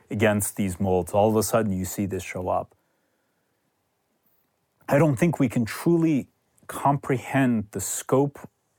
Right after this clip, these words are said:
of challenges and health problems that are coming up from these exposures because we have yet to even develop models to start looking at them. I'll give you another example. Um, autism.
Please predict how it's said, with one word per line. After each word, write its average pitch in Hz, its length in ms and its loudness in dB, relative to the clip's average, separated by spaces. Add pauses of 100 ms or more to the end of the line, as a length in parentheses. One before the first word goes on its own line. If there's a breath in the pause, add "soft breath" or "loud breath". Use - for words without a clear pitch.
(420)
of 104 140 -2
challenges 127 760 0
and 98 140 -2
health 117 320 0
problems 110 480 0
that 98 140 -4
are 92 100 -2
coming 101 460 -4
up 107 260 2
from 117 180 -2
these 113 220 -2
exposures 120 800 -4 (600)
because 101 300 -2
we 120 140 0
have 110 180 -4
yet 113 340 0
to 113 340 -2
even 123 360 0
develop 117 520 0
models 107 420 0
to - 80 -12
start 98 300 -2
looking 95 320 -6
at 92 180 -14
them. 95 240 -12 (640)
I'll 101 140 -2
give 104 160 2
you 117 100 2
another 117 340 0
example. 87 640 -10 (460)
Um, 101 500 0 (640)
autism. 98 600 0